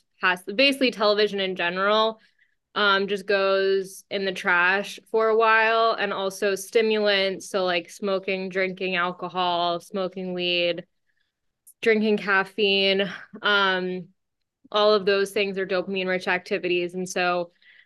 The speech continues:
um, these are things that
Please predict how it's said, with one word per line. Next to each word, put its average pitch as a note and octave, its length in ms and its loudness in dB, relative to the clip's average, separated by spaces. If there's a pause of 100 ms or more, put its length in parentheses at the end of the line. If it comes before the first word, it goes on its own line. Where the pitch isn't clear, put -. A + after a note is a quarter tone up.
(240)
um, F#3 680 0 (1080)
these A#3 400 0
are B3 180 4
things A3 440 2
that F#3+ 460 2